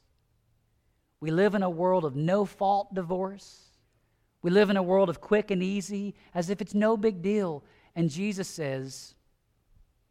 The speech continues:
It's not what God intended. By the way, I think verse nine is Jesus' very shrewd answer to the Herod question.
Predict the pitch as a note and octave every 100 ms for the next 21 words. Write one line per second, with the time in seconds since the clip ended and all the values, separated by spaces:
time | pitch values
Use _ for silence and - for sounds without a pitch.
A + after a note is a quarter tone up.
0 | _ _ _ _ - C#3 C#3 D#3 F3 -
1 | _ _ _ - C#3 D3 D#3 - _ _
2 | _ - C3 C3+ C3+ C3+ C3 _ _ _
3 | - B2 G#2 G#2+ G2+ _ _ _ _ _
4 | _ _ _ _ _ _ _ _ _ _
5 | _ _ _ _ _ _ _ _ _ _
6 | _ _ - _ - D3+ D#3+ D#3 D3+ C#3
7 | C#3+ F3 D#3 D3+ D#3+ - D#3 D#3 D#3+ D3
8 | C3+ A2+ D3+ E3 D3+ D3+ B2+ D3 D3+ C#3+
9 | - - D3 E3 D#3+ C#3+ D3+ D#3+ D#3+ C#3
10 | C3 C#3 B2+ - D#3+ D#3 B2 - A#2+ F#2
11 | - B2